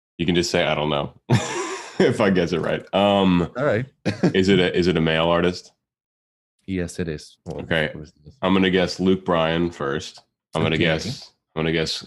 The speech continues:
Speaker 1: Luke Combs, the two big Lukes. Dierks Bentley. You're going for Summertime and Family.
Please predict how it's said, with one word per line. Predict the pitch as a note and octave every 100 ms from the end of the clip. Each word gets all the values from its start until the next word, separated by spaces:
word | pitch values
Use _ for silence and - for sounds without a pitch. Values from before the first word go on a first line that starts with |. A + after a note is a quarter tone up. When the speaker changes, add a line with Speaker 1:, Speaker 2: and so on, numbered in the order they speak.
| -
Speaker 1:
Luke | D#2 F2 - -
Combs, | - E2+ D2+ E2+ A2+ - - _ _ _ _ -
the | -
two | - G2
big | D#2+ F2+
Lukes. | D#2 D2+ E2+ - - - _
Dierks | D2+ F#2+ F2+ -
Bentley. | F#2 E2+ E2+ G2+ A#2 - -
You're | -
going | G2 F2+
for | E2
Summertime | - - F#2+ G#2 G#2 A2 G#2+ G#2
and | E2 -
Family. | - - E2+ E2+ E2+ D#2+ E2+ F2 -